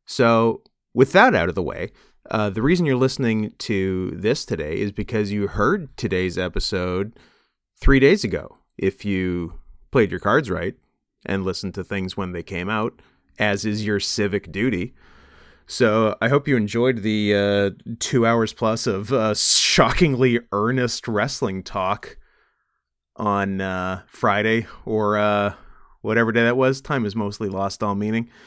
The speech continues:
And, uh, we're back next week, back on, uh, regular schedule, back to, uh, some movie talk and some other talk,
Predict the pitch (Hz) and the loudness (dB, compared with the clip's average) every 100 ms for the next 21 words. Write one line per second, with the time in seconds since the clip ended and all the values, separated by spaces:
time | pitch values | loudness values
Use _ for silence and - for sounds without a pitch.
0 | - - - _ - 120 120 117 123 120 | -20 -20 -20 _ -2 0 4 4 4 6
1 | 117 117 117 120 135 131 - - - _ | 4 4 4 6 6 6 2 -18 -18 _
2 | _ _ - 156 - 110 117 - - _ | _ _ 2 2 2 0 -2 -6 -20 _
3 | _ _ _ _ _ _ _ _ _ - | _ _ _ _ _ _ _ _ _ -2
4 | 117 113 - 113 107 104 107 101 107 113 | 2 4 2 0 0 0 0 2 2 2
5 | 110 104 - 117 107 120 117 127 _ _ | 0 -2 0 0 0 0 0 -2 _ _
6 | _ _ _ 123 120 - 123 117 113 110 | _ _ _ 4 4 4 4 4 4 2
7 | - 208 160 120 117 175 160 - 349 339 | 2 2 4 4 2 2 2 2 2 2
8 | 240 190 123 123 120 127 113 131 - | 6 6 6 6 4 2 4 4 0